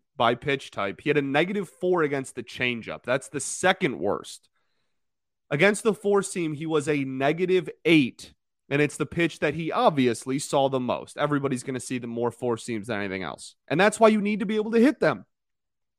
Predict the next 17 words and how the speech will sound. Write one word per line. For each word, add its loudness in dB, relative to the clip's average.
His, 2
his 2
stats 2
against -6
the -8
four-seam -4
fastball, -2
a 4
one 2
seventy-five 2
batting 4
average, 0
a -6
two -4
ninety-two -2
slugging -2
percentage, -14